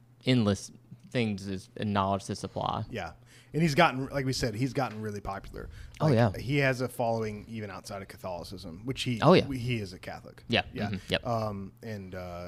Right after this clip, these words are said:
Speaker 2: but yeah, he was, he was on Justin Brierly's show. I can't remember what the topic
Speaker 1: He was
Speaker 2: was.
Speaker 1: on the, uh, I mean, uh,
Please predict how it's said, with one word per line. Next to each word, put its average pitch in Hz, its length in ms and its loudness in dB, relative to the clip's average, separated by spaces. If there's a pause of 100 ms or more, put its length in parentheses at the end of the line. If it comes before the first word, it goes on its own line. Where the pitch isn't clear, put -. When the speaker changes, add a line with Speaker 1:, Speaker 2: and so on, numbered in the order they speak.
Speaker 2:
but 135 140 -2
yeah, 196 100 4
he 120 140 0
was, 131 160 2
he 104 260 -8
was 120 100 -4
on 120 120 -2
Justin 120 240 -2
Brierly's 110 340 -2
show. 104 180 -4
I 87 60 -6
can't 98 240 -10
remember 90 260 -10
what 92 120 -8
the - 60 -20
topic 90 300 -6
Speaker 1:
He 143 100 2
was 156 100 -2
Speaker 2:
was. 165 80 0
Speaker 1:
on 143 100 0
the, 120 160 2
uh, 101 220 2 (100)
I 110 120 0
mean, 104 240 0
uh, 95 260 0